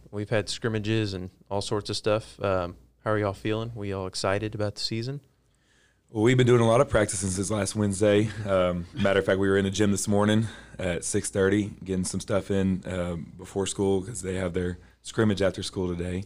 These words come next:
Speaker 1: Okay.
Speaker 2: Um, so got a lot of work in, and it was, went really well, actually. We talked about getting mentally prepared for it yesterday 'cause it's something different,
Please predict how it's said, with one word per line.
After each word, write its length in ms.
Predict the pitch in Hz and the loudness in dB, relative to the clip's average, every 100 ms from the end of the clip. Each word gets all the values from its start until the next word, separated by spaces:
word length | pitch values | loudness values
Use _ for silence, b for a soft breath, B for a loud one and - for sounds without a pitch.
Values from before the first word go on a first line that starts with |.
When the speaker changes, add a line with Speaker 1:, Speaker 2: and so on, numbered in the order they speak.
| 120 | -8
Speaker 1:
Okay. 180 | 104 90 B B | -10 -12 B B
Speaker 2:
Um, 460 | 95 90 90 85 82 | -8 -4 -2 -2 -4
so 160 | - 101 | -4 2
got 140 | 101 | 4
a 20 | |
lot 140 | 107 104 | 6 6
of 60 | |
work 220 | 104 110 117 | 6 4 4
in, 200 | 113 110 | 4 6
and 160 | 92 | 4
it 40 | 95 | 2
was, 280 | 95 87 - B B B | 0 -4 -10 B B B
went 160 | 117 123 | 4 6
really 200 | 143 131 | 6 8
well, 220 | 160 117 | 6 6
actually. 420 | 101 - 101 90 | 4 2 2 2
We 120 | 92 | 0
talked 280 | 95 104 101 | 0 0 2
about 300 | 101 101 - | 4 4 2
getting 280 | 98 98 95 | 2 2 4
mentally 380 | 98 98 95 95 | 4 4 2 0
prepared 400 | 98 98 98 98 | 0 4 2 4
for 260 | 104 101 | 2 4
it 60 | 95 | 4
yesterday 420 | 101 - 101 104 | 0 0 2 2
'cause 140 | 104 85 | 2 -2
it's 80 | |
something 300 | - 95 98 | -2 -2 -2
different, 520 | 87 95 - 110 - | 0 0 2 0 0